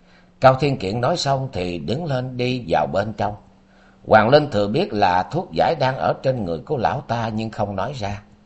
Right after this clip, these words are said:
Một lát sau, Cao Thiên Kiện trở ra và nói, "Hoàng Linh, ngươi vẫn còn khả năng động thủ đấy chứ?" Hoàng Linh cười cười rồi nói, "Điều này lẽ ra Cao bảo chủ phải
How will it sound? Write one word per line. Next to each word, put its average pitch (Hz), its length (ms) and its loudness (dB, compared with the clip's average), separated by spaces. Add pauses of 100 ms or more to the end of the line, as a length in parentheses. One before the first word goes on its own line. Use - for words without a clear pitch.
(320)
Một 90 220 -2
lát 127 180 4
sau, 101 340 4
Cao 110 240 4
Thiên 101 240 -4
Kiện 85 300 -6
trở 85 220 2
ra 95 280 -2
và 69 180 -2
nói, 80 180 -8 (720)
"Hoàng 90 240 10
Linh, 113 240 4 (580)
ngươi 120 560 6
vẫn 98 220 2
còn 87 280 8
khả 110 260 4
năng 113 220 -2
động 85 300 0
thủ 92 220 -2
đấy 151 180 -2
chứ?" 170 220 0 (1080)
Hoàng 104 220 8
Linh 131 220 4
cười 92 240 0
cười 92 340 2
rồi 90 240 2
nói, 104 340 -4 (460)
"Điều 104 200 2
này 98 180 2
lẽ 95 200 4
ra 123 400 0 (100)
Cao 117 160 2
bảo 113 320 -2
chủ 95 200 -2
phải - 200 2